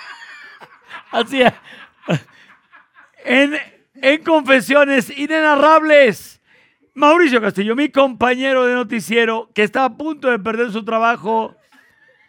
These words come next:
aceptó, aceptó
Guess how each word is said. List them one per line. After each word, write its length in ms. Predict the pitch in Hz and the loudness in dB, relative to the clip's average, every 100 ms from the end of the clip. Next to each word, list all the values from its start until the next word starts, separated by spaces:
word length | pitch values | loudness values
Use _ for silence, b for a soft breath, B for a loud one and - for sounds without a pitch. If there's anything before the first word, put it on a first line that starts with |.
| b 247 | b 0
aceptó, 760 | 262 269 269 302 285 190 - _ _ _ _ _ _ _ | 2 2 0 0 0 0 -8 _ _ _ _ _ _ _
aceptó 760 | 240 233 262 262 277 254 147 - | -4 0 0 2 2 4 0 -10